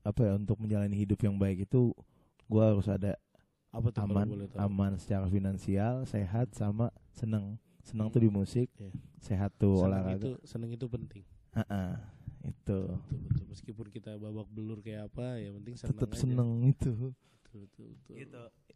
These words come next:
Speaker 1: Lebih ke situ sih planning, nggak
Speaker 2: Iya.
Speaker 1: ada planning yang, "Misalnya tang-,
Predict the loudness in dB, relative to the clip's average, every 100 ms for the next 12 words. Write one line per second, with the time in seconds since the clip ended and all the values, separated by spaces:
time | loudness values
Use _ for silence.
0 | _ 0 2 2 -2 0 2 2 2 0
1 | 0 0 0 2 0 0 -2 -2 -2 -4
2 | -4 -4 -4 -6